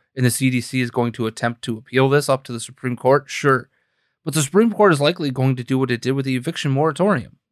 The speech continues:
Say, "No, you don't have the right to do this based off of the law." For as politically charged as all of this has been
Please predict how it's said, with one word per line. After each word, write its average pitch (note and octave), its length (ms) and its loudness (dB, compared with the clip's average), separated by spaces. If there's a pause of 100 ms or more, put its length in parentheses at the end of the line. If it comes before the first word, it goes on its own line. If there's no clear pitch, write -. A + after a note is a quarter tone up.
(1080)
Say, E3 240 2
"No, D#3 340 6
you A#2+ 160 0
don't E3+ 200 0
have D#3 180 -2
the D3+ 100 0
right D3 280 0
to B2+ 100 -10
do D3 240 0
this B2 240 -4 (340)
based D3 240 2
off D3+ 220 2
of B2+ 180 0 (160)
the D3 320 2
law." C#3 480 4 (1500)
For F#3 260 4
as C#3+ 100 -2
politically A3 480 2
charged D3+ 380 0
as B2 100 0
all C3 140 4
of B2 80 -6
this B2 180 -4
has A#2+ 240 0 (400)
been B2+ 600 2